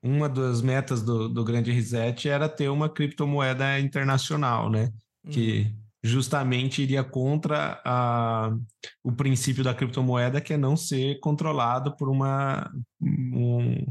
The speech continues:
Speaker 1: por um país ou por um governo, né? A
Speaker 2: É.
Speaker 1: criptomoeda ser algo independente. E a gente já vê eles tentando tomar esse poder de novo. Então,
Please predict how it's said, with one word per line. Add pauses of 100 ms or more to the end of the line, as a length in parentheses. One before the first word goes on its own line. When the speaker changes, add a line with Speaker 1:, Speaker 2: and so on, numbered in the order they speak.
Speaker 1:
por
um
país
ou
por
um
governo,
né? (420)
A
Speaker 2:
É.
Speaker 1:
criptomoeda
ser
algo
independente. (380)
E
a
gente
já
vê
eles
tentando
tomar
esse
poder
de
novo. (280)
Então,